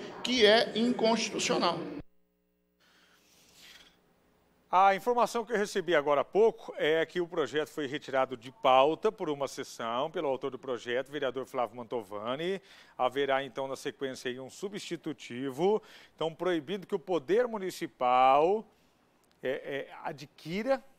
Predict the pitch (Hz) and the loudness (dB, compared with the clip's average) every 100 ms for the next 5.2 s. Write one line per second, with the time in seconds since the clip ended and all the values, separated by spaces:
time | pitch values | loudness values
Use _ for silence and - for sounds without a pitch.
0 | _ _ - 123 - 156 - 143 143 160 | _ _ -20 -14 -2 -2 -2 -4 -2 -2
1 | 165 180 160 - _ _ 139 - 175 175 | -2 -2 -2 -2 _ _ -14 -8 -4 -4
2 | 156 165 170 156 147 117 127 104 127 165 | -2 -2 -2 -6 -10 -10 -10 -8 -6 -4
3 | 127 165 170 170 170 135 - 113 135 156 | -2 2 2 0 -6 -12 -10 -2 2 2
4 | - - - - 127 143 151 143 131 127 | -2 -20 -20 -20 -6 -4 -4 -2 -2 0
5 | 139 | 0